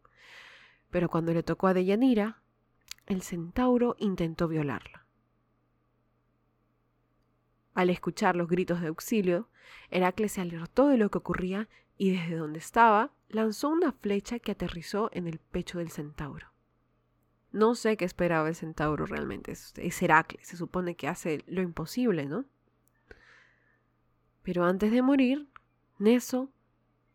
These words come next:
le pidió a Deyanira que se acerque. Le dijo que le va a dar un consejo,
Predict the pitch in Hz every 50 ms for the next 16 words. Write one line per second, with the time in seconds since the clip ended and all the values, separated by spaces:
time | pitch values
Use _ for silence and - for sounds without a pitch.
0 | _ _ _ _ _ _ _ _ 196 190 190 - 185 175 190 190 196 214 208 196
1 | 165 160 175 185 196 202 - 170 - - 160 170 - - 185 165 - - - -
2 | _ _ _ _ _ _ _ _ _ _ _ _ _ _ _ _ _ _ _ _
3 | _ _ _ _ _ _ _ _ _ _ _ _ _ - 185 185 185 185 185 -
4 | - 214 208 226 262 - - - - _ _ _ _ _ _ - 175 165 165 185
5 | - 165 170 180 185 190 202 220 233 233 226 247 240 - - 349 330 - - -
6 | 185